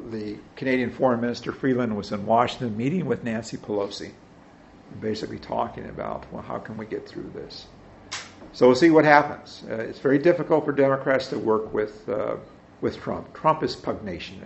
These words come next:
pugnacious, as you know, and, uh, very few people like Trump.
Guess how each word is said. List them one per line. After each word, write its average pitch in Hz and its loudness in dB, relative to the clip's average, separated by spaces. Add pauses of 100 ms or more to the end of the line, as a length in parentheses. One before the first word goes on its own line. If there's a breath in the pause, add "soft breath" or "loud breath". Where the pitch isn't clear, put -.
(240)
pugnacious, 98 -8
as 95 -14
you 104 -14
know, - -14
and, - -14
uh, - -14 (760 loud breath)
very 156 4
few 135 2
people - -2
like 98 -4
Trump. - -14